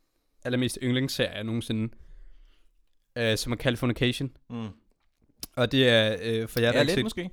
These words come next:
Speaker 1: øh, for jer, der ikke har set Californication, så handler det om en, øh, det er David Duchovny, der spiller hovedrollen, og det handler,
Speaker 2: Ham fra
Speaker 1: øh,
Speaker 2: X-Files.
Speaker 1: ham fra X-Files.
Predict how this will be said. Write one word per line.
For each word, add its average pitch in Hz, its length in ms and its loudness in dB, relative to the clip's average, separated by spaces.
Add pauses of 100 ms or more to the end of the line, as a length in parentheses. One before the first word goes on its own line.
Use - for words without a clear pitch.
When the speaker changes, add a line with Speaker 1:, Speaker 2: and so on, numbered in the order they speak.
Speaker 1:
øh, 113 240 2
for - 100 -4
jer, 143 120 6
der 156 60 2
ikke 151 100 2
har 147 40 0
set 143 160 -2
Californication, 131 680 -2
så 131 120 -6
handler 127 280 -2
det 127 180 -2
om 113 340 -2
en, 107 240 0 (480)
øh, 113 60 -6
det 110 120 -6
er - 40 -10
David 113 240 -2
Duchovny, 151 400 -2
der 165 60 -2
spiller 151 260 -2
hovedrollen, 151 460 2 (420)
og 120 120 -10
det 143 120 2
handler, 135 220 0 (120)
Speaker 2:
Ham 117 160 2
fra 110 100 2
Speaker 1:
øh, 110 40 0
Speaker 2:
X-Files. 95 420 -4 (200)
Speaker 1:
ham 127 180 -4
fra - 100 -4
X-Files. 113 480 -2